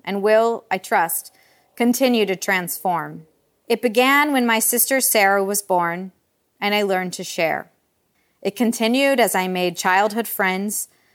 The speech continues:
gleaning something new from each one as I discovered how to listen. It matures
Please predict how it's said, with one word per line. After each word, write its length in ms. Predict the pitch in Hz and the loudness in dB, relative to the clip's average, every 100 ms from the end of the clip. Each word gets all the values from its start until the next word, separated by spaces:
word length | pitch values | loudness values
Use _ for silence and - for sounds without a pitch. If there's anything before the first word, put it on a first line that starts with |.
| _ | _
gleaning 480 | - 226 254 277 277 | -2 2 4 4 2
something 460 | 262 208 208 208 196 | 2 0 -2 -4 0
new 220 | 214 233 | 0 -2
from 200 | - 190 | -2 -2
each 240 | 247 - | -2 -2
one 380 | 202 175 175 208 _ _ | -2 0 -2 -8 _ _
as 120 | 190 202 | -2 0
I 120 | 196 | 0
discovered 520 | 196 - 220 220 220 | -2 -2 0 0 0
how 240 | 208 196 196 | 0 0 -2
to 180 | 208 | -4
listen. 480 | 180 180 - 135 160 _ _ _ _ | -2 -2 -4 -8 -14 _ _ _ _
It 220 | - 185 202 | -10 -8 -8
matures 480 | 196 - 254 254 | -8 0 2 2